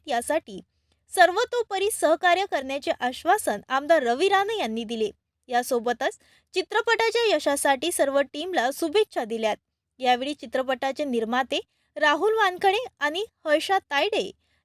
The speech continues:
चित्रपट प्रोडक्शन डिझायनर सुमित गनोरकर हे उपस्थित होते. या चित्रपटात अभिनेते संदीप कुलकर्णी, राजश्री देशपांडे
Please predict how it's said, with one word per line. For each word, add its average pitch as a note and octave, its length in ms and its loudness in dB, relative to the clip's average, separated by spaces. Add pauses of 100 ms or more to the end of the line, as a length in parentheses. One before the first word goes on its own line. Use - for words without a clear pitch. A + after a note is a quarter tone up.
(100)
चित्रपट G#4 500 2
प्रोडक्शन F4 540 4
डिझायनर C#4+ 520 -2 (420)
सुमित F4 300 0 (400)
गनोरकर C4+ 540 -2 (340)
हे F#4 60 -2
उपस्थित E4 580 -2
होते. G#3+ 300 -10 (520)
या D4 260 6
चित्रपटात A4 540 2 (120)
अभिनेते F4 500 -2
संदीप C4 320 -2 (120)
कुलकर्णी, B3+ 560 -4 (360)
राजश्री B3+ 480 -2
देशपांडे C4 680 -2